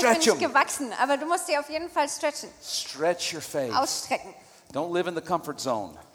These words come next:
Speaker 2: Leb nicht in der Wohlfühlzone.
Speaker 1: Take that step of faith.
Speaker 2: Sondern geh diesen Schritt des Glaubens.
Speaker 1: Stretching is never comfortable.
Speaker 2: Ähm, sich ausbreiten, das ist nie
Speaker 1: If you do
Speaker 2: angenehm.
Speaker 1: anything even remotely athletic, you're supposed to stretch.
Speaker 2: Wenn du nur irgendetwas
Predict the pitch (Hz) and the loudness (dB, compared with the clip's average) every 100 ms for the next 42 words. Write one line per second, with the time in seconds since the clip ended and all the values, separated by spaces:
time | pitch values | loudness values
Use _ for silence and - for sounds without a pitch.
0 | _ - 311 - 330 370 285 311 285 294 | _ -6 -6 -2 -2 -2 -2 0 2 0
1 | 320 320 - 247 175 - 151 160 165 - | 0 -2 -2 -4 -6 -6 -2 0 -2 0
2 | 135 135 - 156 143 135 - 139 120 110 | 0 0 -4 0 0 -2 -2 -2 -2 -6
3 | - 277 277 262 294 311 294 302 - 294 | -8 -6 -4 -2 -4 -2 -4 -4 -4 -4
4 | 269 - 233 233 185 202 190 165 131 143 | -6 2 6 6 6 2 -2 0 -2 4
5 | 151 147 156 156 131 - 98 80 - _ | 2 2 -2 -4 -4 -10 -10 -10 -12 _
6 | _ - 277 269 254 - 240 285 - - | _ -2 0 0 -2 -6 -6 -6 -4 4
7 | 277 392 - 311 302 302 269 302 269 - | 4 4 0 0 0 0 -2 -2 -6 0
8 | 285 294 359 302 - - 269 320 214 160 | 0 0 -2 -2 -4 -6 -2 2 2 2
9 | 185 190 190 180 175 165 156 156 156 156 | 0 -2 -2 -2 -2 0 0 2 0 4
10 | 147 139 135 139 139 139 127 147 139 127 | 6 6 8 8 6 0 -8 -6 -6 -6
11 | 120 - 117 98 - - - 262 285 294 | -10 -10 -2 -2 -2 -12 -6 -2 0 0
12 | 262 302 277 302 415 403 320 302 302 311 | 0 0 4 4 4 -2 0 -2 2 0